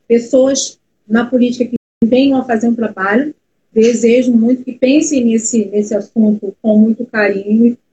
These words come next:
e responsabilidade. É, e o povo não se conscientizar. Falta muita conscientização do povo de São Gonçalo.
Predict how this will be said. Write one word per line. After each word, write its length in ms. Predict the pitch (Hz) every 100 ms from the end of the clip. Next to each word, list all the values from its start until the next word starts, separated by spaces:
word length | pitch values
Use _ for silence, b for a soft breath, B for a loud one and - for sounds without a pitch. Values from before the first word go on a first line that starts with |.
| _ -
e 60 | 190
responsabilidade. 1200 | 254 254 269 262 262 226 233 196 196 196 208 277 302 _ _ _ _ _ _ _ _ _ _ _ _
É, 760 | 226 226 226 226 220 214 208 196 - _ _ _ _ _ _ _ _ _ -
e 180 | 269 285
o 120 | -
povo 400 | 311 320 349 311
não 120 | 294
se 140 | 285
conscientizar. 800 | 277 254 269 247 254 214 180 170
Falta 260 | 208 254 302
muita 420 | 269 285 359 523
conscientização 840 | - 311 - 311 262 269 - 277 277
do 80 |
povo 280 | - 254 262
de 60 | -
São 140 | 277 262
Gonçalo. 720 | 302 294 240 196 180 175